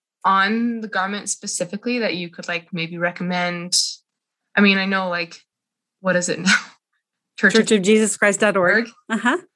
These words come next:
Speaker 1: Um, I've tried searching there a little bit, but I,
Speaker 2: Mm-hmm.
Speaker 1: there's so much information there
Speaker 2: Yeah.
Speaker 1: that it's, like, hard to, like,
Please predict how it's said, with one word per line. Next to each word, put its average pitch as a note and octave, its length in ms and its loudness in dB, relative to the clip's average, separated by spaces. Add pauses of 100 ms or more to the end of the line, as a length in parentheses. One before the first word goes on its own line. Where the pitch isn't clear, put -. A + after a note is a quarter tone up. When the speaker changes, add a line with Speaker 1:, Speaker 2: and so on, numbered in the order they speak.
(200)
Speaker 1:
Um, E3+ 560 4 (320)
I've G#3 220 4
tried C4 560 2 (280)
searching G#3+ 800 0
there F#3 260 4
a A3+ 60 -2
little C4 260 -4
bit, D4+ 200 -4 (120)
but F#3+ 200 -2
I, G3+ 120 0
Speaker 2:
Mm-hmm. D4 80 0 (420)
Speaker 1:
there's G#3 220 4
so G3 580 2
much G3+ 760 -4 (320)
information G3+ 600 -2
there A3+ 520 -4 (240)
Speaker 2:
Yeah. C#4 200 -4 (440)
Speaker 1:
that G3+ 100 0
it's, F#3 160 -4
like, F#3+ 160 -2
hard F#3+ 520 -2 (720)
to, G3 100 -4
like, E3 260 -4